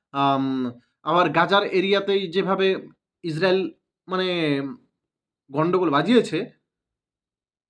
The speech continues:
যে ঘটনা ঘটিয়েছে, সেখান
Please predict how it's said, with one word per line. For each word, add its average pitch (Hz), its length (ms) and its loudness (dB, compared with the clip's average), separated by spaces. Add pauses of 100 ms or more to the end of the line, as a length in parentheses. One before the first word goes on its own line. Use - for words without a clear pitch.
(140)
যে 160 140 -2
ঘটনা 165 340 -4
ঘটিয়েছে, 160 720 -4 (1080)
সেখান 269 760 2